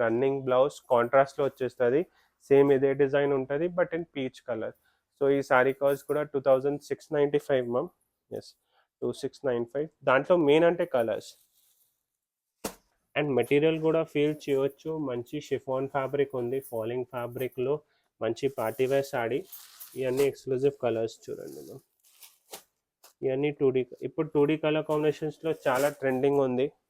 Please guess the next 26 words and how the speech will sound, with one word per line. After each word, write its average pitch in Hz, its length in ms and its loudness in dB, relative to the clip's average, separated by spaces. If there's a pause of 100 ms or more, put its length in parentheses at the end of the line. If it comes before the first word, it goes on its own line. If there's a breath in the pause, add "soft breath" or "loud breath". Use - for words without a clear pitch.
(680)
ఇప్పుడు 131 240 0
ఇది 127 120 0
చూడండి, 104 440 -8
నెక్స్ట్ 117 300 -6
సారీ 135 380 2
కూడా 135 240 0 (260)
టూ 143 100 2
డీ 143 140 0
కలర్ 131 340 0
కాంబినేషన్‌లో 135 760 -2 (960)
హెచ్ఓ 135 300 0
సిల్క్ 135 420 0
పైన 120 240 2 (540)
చాలా 151 240 8
వెరైటీస్ 170 420 6
వచ్చింది. 139 440 2
ఇప్పుడు 127 280 -2 (120)
ఇవన్నీ 131 420 2 (540)
జార్జెట్ 127 540 2
పైన, 127 240 -2 (120)
హెచ్ఓ 127 360 -2
సిల్క్ 131 340 -4
పైన, 123 280 0
షిఫాన్ 127 440 -4
సారీస్ 120 460 -2
పైన. 120 200 -4